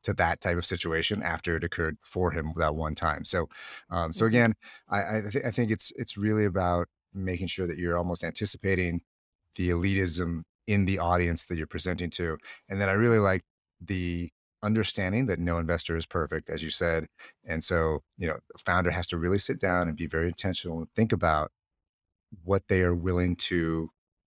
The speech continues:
Speaker 1: bend on. And then, of
Speaker 2: Mm-hmm.
Speaker 1: course, the things that, as you pointed out, are non-negotiable. And I think
Speaker 2: Right.
Speaker 1: that was, uh, you know, really p-, key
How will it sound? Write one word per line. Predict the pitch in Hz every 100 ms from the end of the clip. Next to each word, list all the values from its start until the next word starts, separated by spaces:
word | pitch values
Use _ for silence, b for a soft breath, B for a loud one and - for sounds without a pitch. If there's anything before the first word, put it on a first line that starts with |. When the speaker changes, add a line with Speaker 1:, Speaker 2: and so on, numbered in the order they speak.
| _ -
Speaker 1:
bend | 95 101
on. | 80 69 73 76 -
And | 92 82 82
then, | 80 78
of |
Speaker 2:
Mm-hmm. | 80 80
Speaker 1:
course, | 82 80
the | -
things | 80 78 73
that, | 73 -
as | 80
you | 76
pointed | - 76 73
out, | 73 71 - _ _ _ -
are | 90
non-negotiable. | 82 82 82 80 73 73 - - - 98 - -
And | 80
I | 76
think | 85 135
Speaker 2:
Right. | 131
Speaker 1:
that | 73 73
was, | 73 - - -
uh, | 80 71 - -
you | 78
know, |
really | 73 80 73
p-, | - 87 _ -
key | 85 73